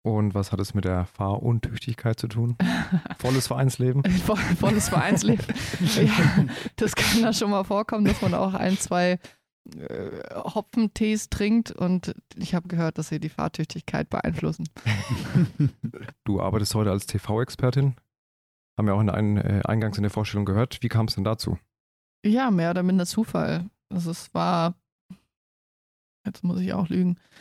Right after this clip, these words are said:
Speaker 2: irgendwann, hm, zweitausendsiebzehn, achtzehn irgendwie muss es gewesen sein, da war ich verletzt und dann kam, äh, irgendjemand auf die Idee, ob ich nicht Lust hätte, bei einem Nationalmannschaftsspiel mal co zu kommentieren mit Bernd Schmelzer.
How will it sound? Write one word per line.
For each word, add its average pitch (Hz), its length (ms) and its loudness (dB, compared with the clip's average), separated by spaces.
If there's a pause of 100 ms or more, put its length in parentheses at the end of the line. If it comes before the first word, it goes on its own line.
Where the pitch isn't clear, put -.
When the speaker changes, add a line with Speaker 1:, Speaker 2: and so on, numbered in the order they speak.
(300)
Speaker 2:
irgendwann, 196 840 2 (220)
hm, 196 460 2
zweitausendsiebzehn, 185 1400 -4
achtzehn - 520 -2
irgendwie 202 220 2
muss 196 160 2
es 190 100 -2
gewesen 185 300 2
sein, 185 120 4
da 185 120 2
war 185 160 2
ich - 160 -4
verletzt - 520 -4
und 175 180 -2
dann 175 160 0
kam, 175 460 4 (960)
äh, 185 340 4 (100)
irgendjemand 202 420 4
auf 170 120 0
die 190 180 2
Idee, 190 240 2
ob 190 80 -2
ich 180 100 0
nicht 196 160 4
Lust 196 160 0
hätte, 190 160 0
bei 180 120 0
einem 175 120 4
Nationalmannschaftsspiel 175 800 0
mal 180 140 4
co 233 200 -2
zu - 140 -8
kommentieren 214 560 2
mit 190 120 0
Bernd 180 200 0
Schmelzer. 196 420 0